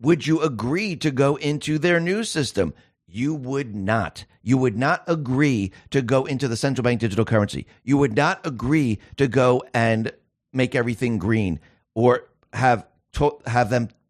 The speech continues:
totally <laughs> control everything you do. You wouldn't agree with that. So in the end, what they're going to try to do, and I do believe Trump and the Patriots, they know this,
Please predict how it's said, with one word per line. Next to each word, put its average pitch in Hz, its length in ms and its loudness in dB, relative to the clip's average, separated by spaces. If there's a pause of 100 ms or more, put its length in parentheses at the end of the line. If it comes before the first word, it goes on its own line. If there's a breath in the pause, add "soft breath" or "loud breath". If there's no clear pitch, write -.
(120)
totally 151 340 0
<laughs> - 120 -14
control 120 360 0
everything 120 340 -2
you 110 140 0
do. 101 220 0 (340 loud breath)
You 143 180 4
wouldn't 196 400 0
agree 156 560 -2
with 156 200 0
that. 90 280 2 (220 soft breath)
So 147 200 0
in 202 220 -2
the 190 240 0
end, 190 300 0
what 160 180 0
they're 165 140 2
going 151 300 2
to 135 80 -8
try 139 260 2
to 110 100 0
do, 170 220 2
and 117 80 4
I 120 60 2
do 143 100 0
believe 120 180 0
Trump 120 180 2
and 101 40 -2
the 95 60 -2
Patriots, 127 400 -2
they 113 160 -2
know 139 220 0
this, 107 260 -4